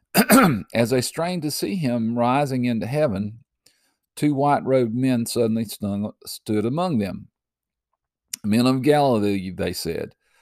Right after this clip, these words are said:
"why are you standing here staring into heaven? Jesus has been taken from you into heaven,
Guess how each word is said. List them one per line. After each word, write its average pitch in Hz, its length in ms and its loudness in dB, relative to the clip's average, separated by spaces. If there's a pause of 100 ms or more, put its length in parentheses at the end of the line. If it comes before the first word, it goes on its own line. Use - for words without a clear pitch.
(160)
"why 165 200 -2
are 185 40 -2
you 190 120 -2
standing 165 500 -2
here 123 400 0
staring 143 560 0
into 143 240 0
heaven? 110 420 -2 (540)
Jesus 151 380 -2
has 147 140 -2
been 135 180 -2
taken 143 340 2
from 147 300 -2
you 127 160 2
into 196 340 0
heaven, 107 440 0